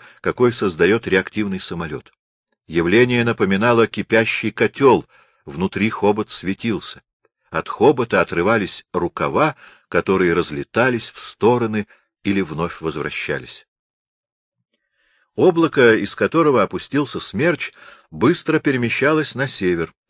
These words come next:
и в полосе шириной около пятисот метров смерч срывал крыши с домов, ломал и вырывал деревья, столбы и опоры электропередач. Прочные деревянные дома, особенно их кровли,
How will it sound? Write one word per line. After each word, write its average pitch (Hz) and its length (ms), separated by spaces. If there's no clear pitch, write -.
и 101 120
в - 80
полосе 104 500
шириной 110 460
около 107 460
пятисот - 520
метров 110 460
смерч 110 720
срывал 85 480
крыши 120 440
с 98 100
домов, 104 440
ломал 113 540
и 98 180
вырывал 78 460
деревья, 117 580
столбы 76 640
и 90 80
опоры 110 640
электропередач. 76 1000
Прочные 139 520
деревянные 120 600
дома, 101 440
особенно 101 560
их 101 380
кровли, 107 580